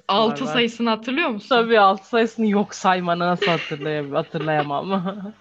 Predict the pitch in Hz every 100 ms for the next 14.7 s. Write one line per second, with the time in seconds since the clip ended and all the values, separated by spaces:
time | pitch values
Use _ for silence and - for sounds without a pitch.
0 | - 277 269 247 220 285 208 240 254 339
1 | 277 277 - 302 277 262 240 226 220 254
2 | 359 427 - - - - - - 220 220
3 | 214 208 208 117 127 208 214 262 254 294
4 | - 262 269 196 208 - 254 233 196 233
5 | 233 196 - - 180 196 202 - 202 -
6 | 226 214 - 214 - 220 208 208 196 202
7 | 220 208 190 190 190 185 185 190 185 185
8 | - 190 - _ 220 339 - - - 226
9 | 302 254 214 240 262 254 277 285 254 254
10 | 247 240 302 330 359 262 262 208 196 -
11 | 202 170 - 180 165 214 196 247 214 190
12 | 180 175 190 _ _ _ _ _ _ -
13 | 233 233 233 233 220 175 _ _ _ _
14 | _ 240 - 302 302 294 -